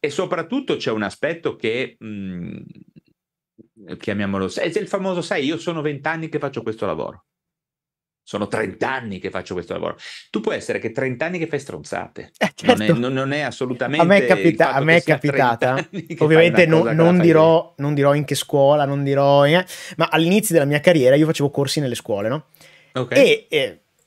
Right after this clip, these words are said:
Speaker 2: qual era la mia specialità, studiarmi la bibliografia scientifica sull'apprendimento e poi insegnare agli studenti come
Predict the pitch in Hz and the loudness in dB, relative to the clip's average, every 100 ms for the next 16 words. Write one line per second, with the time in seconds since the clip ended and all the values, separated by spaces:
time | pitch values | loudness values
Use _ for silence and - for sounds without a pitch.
0 | _ 165 156 131 123 127 135 127 117 131 | _ 2 4 2 2 2 2 0 -2 -2
1 | 131 120 - - - 139 160 139 123 127 | -2 -2 -4 -8 -2 4 4 4 0 0
2 | 139 143 156 143 156 175 139 - - 131 | 0 2 2 2 2 0 0 -4 -2 -2
3 | - 185 254 131 127 185 247 - - 254 | 2 2 4 2 0 2 2 2 0 0
4 | 214 170 - 139 - 151 147 131 135 196 | 0 -2 -2 -6 0 2 4 2 0 0
5 | 139 143 - 131 139 - | 0 0 -2 0 0 -2